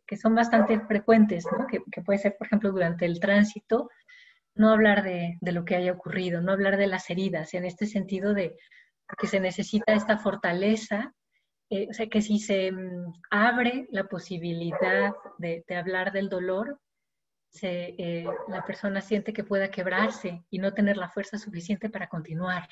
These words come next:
¿no? Al llegar al, al destino previsto o a un destino temporal, dar la vuelta a la página, justamente, y no, no detenerse, eh, tal vez a,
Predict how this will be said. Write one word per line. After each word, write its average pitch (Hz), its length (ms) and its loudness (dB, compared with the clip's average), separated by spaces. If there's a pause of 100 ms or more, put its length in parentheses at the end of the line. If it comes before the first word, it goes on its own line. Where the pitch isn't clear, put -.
¿no? 262 120 -10 (800)
Al 202 180 0
llegar 208 480 0
al, 208 260 -4
al 180 160 -6
destino 185 580 -4
previsto 208 600 -2
o 196 100 -2
a 165 80 0
un 190 200 -2
destino 196 420 -2
temporal, 180 720 -2 (300)
dar 214 160 4
la 220 100 0
vuelta 220 300 2
a - 20 0
la 180 160 -4
página, 175 580 -6 (100)
justamente, 175 500 -6
y - 20 -2
no, 190 280 -4 (280)
no 202 180 2
detenerse, 202 800 -2 (120)
eh, 170 140 -12
tal 175 220 -6
vez 170 300 -6
a, 170 240 -12